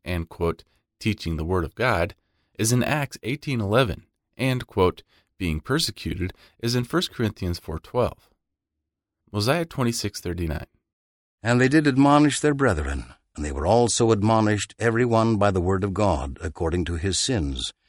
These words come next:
Speaker 2: or to the sins which he had committed, being commanded of God to pray without ceasing, and to give thanks in all things."
Speaker 1: The words, quote, "by the word of God," are also in Romans ten seventeen,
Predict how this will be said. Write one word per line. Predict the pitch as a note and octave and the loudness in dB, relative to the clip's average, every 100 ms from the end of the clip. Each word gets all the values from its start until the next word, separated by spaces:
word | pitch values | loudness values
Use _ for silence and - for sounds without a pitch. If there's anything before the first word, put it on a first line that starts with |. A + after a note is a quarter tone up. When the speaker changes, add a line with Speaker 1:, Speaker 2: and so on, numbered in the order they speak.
| _ | _
Speaker 2:
or | F#2 F#2+ | -2 -2
to | F2 | 0
the | G2+ F#2+ | -2 0
sins | - A2+ E2 - | 2 2 0 -4
which | F2+ | -6
he | F#2 | -6
had | D#2+ D#2+ D#2 D2+ | -4 -6 -6 -10
committed, | - G#2 A2+ D#2 C2+ C2+ _ _ _ - - | -6 -2 -2 -4 -8 -14 _ _ _ -20 -10
being | G#2 A#2+ A2+ | 2 4 4
commanded | - A2+ A#2 A2+ G2+ | 2 2 4 4 2
of | G2+ | 0
God | F2+ A#2 D#2 D2 | 2 2 2 -2
to | G#2 | -8
pray | - - D#3 C#2+ | -6 -4 -2 -2
without | C#2+ F2 F#2 - | -4 -2 -2 -2
ceasing, | - E3 - B1 G2 - _ _ | -2 -2 -4 -4 -6 -8 _ _
and | - | -10
to | B1+ | -8
give | B1+ F#2+ | -4 -4
thanks | D#2 C#3 F#2 A#1+ - - - - | -4 -2 -2 -4 -10 -10 -10 -12
in | C2 B1 | -10 -8
all | - A#1+ D#2+ | -4 -4 -6
things." | - C2 B1 - - - _ _ _ _ _ _ _ _ _ | -8 -10 -10 -12 -16 -16 _ _ _ _ _ _ _ _ _
Speaker 1:
The | - | -8
words, | G#2+ C#3 D3+ D3 | 0 2 2 -2
quote, | - - G#2 - - _ _ | -10 0 0 0 -6 _ _
"by | - | -8
the | D2+ | -6
word | E2 A2+ | -2 0
of | F2+ | -2
God," | - B2+ F#2+ F#2+ - _ _ _ | -4 -2 -2 -2 -10 _ _ _
are | G2+ | -4
also | - D3+ - A2+ | 0 0 0 -2
in | F#2 | 0
Romans | G#2+ C3 C3 - | 0 0 -4 -10
ten | - B2+ | -8 -6
seventeen, | C#3+ B2 A#2 A2 - F2 A2 | -4 -4 -4 -6 -4 -6 -6